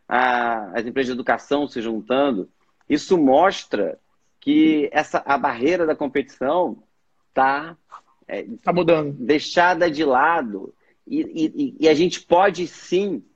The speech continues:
Speaker 1: se diferenciar no produto, a gente pode sim ter uma competição e vai ter, obviamente, a gente vai ter competição em todas essas linhas,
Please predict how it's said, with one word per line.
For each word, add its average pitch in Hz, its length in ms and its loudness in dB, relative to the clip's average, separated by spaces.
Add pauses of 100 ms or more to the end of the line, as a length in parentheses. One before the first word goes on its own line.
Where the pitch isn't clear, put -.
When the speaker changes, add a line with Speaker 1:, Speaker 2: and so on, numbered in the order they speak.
(520)
Speaker 1:
se - 160 -8
diferenciar 143 480 -4
no 135 100 -4
produto, 127 540 -6
a 110 80 -4
gente 135 220 -8
pode 151 260 0
sim 185 340 -6
ter 160 120 0
uma 131 140 0
competição 127 420 -4
e 135 60 2
vai 147 280 0
ter, 156 340 -4
obviamente, 120 380 -4
a 131 40 -18
gente 120 100 -20
vai 127 120 0
ter 131 120 -4
competição 127 440 -4
em 123 60 -8
todas 131 220 -2
essas 104 300 -4
linhas, 139 500 -6